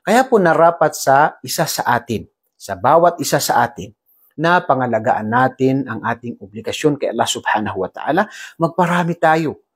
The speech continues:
ng kabutihan, ng sadaka, kawang gawa, pagtulong sa kapwa at iba pang mga gawain. At iwasan natin na tayo ay makapang-api ng ating kapwa.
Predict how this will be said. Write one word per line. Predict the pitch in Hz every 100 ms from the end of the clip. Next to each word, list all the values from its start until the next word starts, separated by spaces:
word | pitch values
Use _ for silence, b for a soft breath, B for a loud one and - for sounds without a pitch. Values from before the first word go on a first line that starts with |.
| _ -
ng | 156 156
kabutihan, | 143 139 139 147 139 127 104 _ _ _
ng | 135 135
sadaka, | - 170 165 117 101 -
kawang | 156 165 156 147
gawa, | 151 127 98
pagtulong | 120 - 175 180 165
sa | -
kapwa | - 156 - 156 113
at | 135 143
iba | 147 143
pang | 143 135
mga | 131 123 110
gawain. | 113 131 160 170 127 - _ _ -
At | 156
iwasan | 156 156 156 151 143
natin | 147 139 135 107 - b b
na | 143
tayo | 143 170 170 170 -
ay | 143
makapang-api | 160 156 147 - 143 - - 160 123 - _ _
ng | 156 165
ating | 147 - 131 127
kapwa. | 143 147 - 104